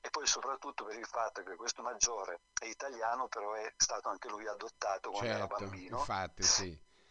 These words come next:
Speaker 1: E quindi ritorna anche il suo aspetto, diciamo, personale, cioè lui ritorna là e si trova in una realtà che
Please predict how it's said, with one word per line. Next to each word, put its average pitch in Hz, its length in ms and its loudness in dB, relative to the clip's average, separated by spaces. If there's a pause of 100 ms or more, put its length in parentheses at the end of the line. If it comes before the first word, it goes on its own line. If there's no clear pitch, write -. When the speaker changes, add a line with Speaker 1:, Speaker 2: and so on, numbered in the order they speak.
(500)
Speaker 1:
E - 120 -6
quindi 170 320 -4
ritorna 127 420 2
anche 117 240 -6
il - 80 -8
suo 117 920 -2
aspetto, 120 600 -4
diciamo, 110 420 -4
personale, 113 580 -2
cioè - 220 -8
lui 123 200 -10
ritorna 113 460 -6
là 135 380 -2
e 98 160 -8
si - 160 -8
trova 107 340 -6
in 101 100 -14
una 110 220 -6
realtà 107 380 -6
che 101 100 -8